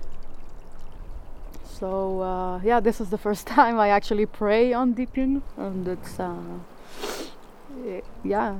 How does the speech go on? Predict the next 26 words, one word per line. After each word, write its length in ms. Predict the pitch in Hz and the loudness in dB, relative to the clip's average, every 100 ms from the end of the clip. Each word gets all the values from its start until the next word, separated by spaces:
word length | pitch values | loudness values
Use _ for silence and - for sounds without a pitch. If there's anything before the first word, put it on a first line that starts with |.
| 180 | -4
it's, 320 | - - - - - | -4 -4 -6 -6 -8
it's 260 | - 175 - | -4 -2 -2
unique. 460 | 185 190 170 - - - - - - - - - - - - - - - | 0 0 0 0 -2 -4 -8 -8 -10 -6 -4 -4 -2 -4 -4 -2 -2 0
It's 240 | 233 - | -2 -2
part 240 | - 226 233 | 0 2 4
of 120 | 233 | 2
the 60 | 240 | 2
tradition, 560 | - 226 214 - 277 214 | 2 2 0 0 0 0
even 320 | 240 285 269 | 0 2 4
though 360 | 247 262 277 269 - | 6 6 4 0 -4
that 160 | 220 226 | -2 4
I'm 340 | 233 240 233 | 4 6 4
not, 540 | 226 240 247 - - - - | 4 4 2 -2 -8 -6 -2
uh, 240 | 214 208 185 | 0 2 2
obligated 760 | - 196 226 214 180 175 175 | 2 2 0 0 -2 -2 -2
by 200 | 170 196 | 0 0
the 100 | 190 | 0
religion 440 | 190 190 190 190 190 | -2 -2 -2 -2 -6
to 120 | 196 | -2
do 140 | 196 | 2
that 160 | 247 185 | 4 2
because 340 | 170 - 185 - | 0 -4 -4 -2
I'm 220 | 190 185 | 0 0
not 180 | 208 - | -2 -2
married. 520 | 202 208 165 156 - - - - - - | 0 2 0 -4 -6 -10 -12 -16 -16 -14
So 920 | - - 196 190 185 185 180 175 | -10 -2 2 4 2 2 0 -2